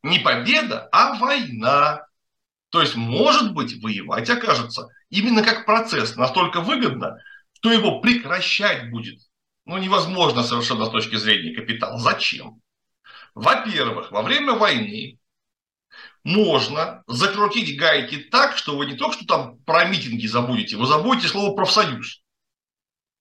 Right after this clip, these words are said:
Вам можно будет не выплачивать зарплату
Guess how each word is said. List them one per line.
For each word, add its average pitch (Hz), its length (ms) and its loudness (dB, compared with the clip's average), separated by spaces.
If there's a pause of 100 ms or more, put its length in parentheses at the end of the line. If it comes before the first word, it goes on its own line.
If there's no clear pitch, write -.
(1700)
Вам 269 260 6
можно 196 260 2
будет 139 280 -6
не 151 100 -4
выплачивать 208 600 2
зарплату 139 880 0